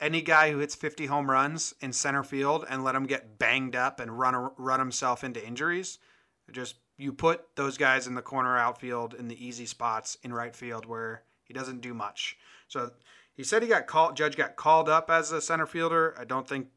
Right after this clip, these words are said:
that is correct. He was a first baseman in high school. When he went to college, there was already a first baseman there,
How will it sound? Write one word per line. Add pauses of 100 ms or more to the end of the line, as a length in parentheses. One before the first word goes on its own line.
(160)
that
is
correct. (120)
He
was
a
first
baseman
in
high
school. (440)
When
he
went
to
college,
there
was
already
a
first
baseman
there,